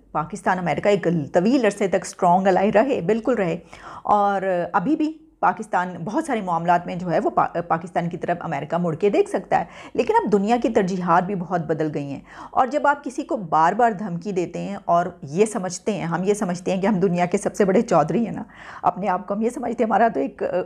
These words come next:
अमूमी और कौमी रवैया यही है कि जी, हम तो चौधरी हैं, तो फिर हम दूसरे को धमकी लगाते हैं कि जी, अच्छा, ये बात है, तो वो कहता है, "अच्छा, चलो ठीक है, फिर तुमने, तुमने जिसको चुना है ना, तुम उसके पास ही चले जाओ।"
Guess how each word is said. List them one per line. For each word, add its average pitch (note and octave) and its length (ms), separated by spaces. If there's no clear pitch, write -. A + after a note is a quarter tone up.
अमूमी A3+ 480
और G3 120
कौमी G#3+ 340
रवैया F#3+ 360
यही F#3+ 300
है F3 140
कि F3+ 120
जी, F3 400
हम E3 180
तो G#3+ 100
चौधरी B3+ 440
हैं, A#3+ 120
तो A#3 40
फिर F4+ 200
हम E4+ 160
दूसरे A#3+ 280
को C4 100
धमकी E3+ 360
लगाते D#3+ 400
हैं E3 140
कि E3+ 120
जी, E3 120
अच्छा, E3+ 220
ये G#3+ 220
बात G3+ 260
है, - 120
तो G#3 60
वो G#3+ 80
कहता F#3+ 240
है, - 80
"अच्छा, C#4+ 400
चलो C4 180
ठीक B3 220
है, B3+ 60
फिर A3+ 200
तुमने, G#3+ 280
तुमने G#3 320
जिसको G#3 360
चुना A#3 320
है B3+ 80
ना, A3 120
तुम C4+ 140
उसके A#3 260
पास E3+ 240
ही G#3 60
चले D3 280
जाओ।" - 160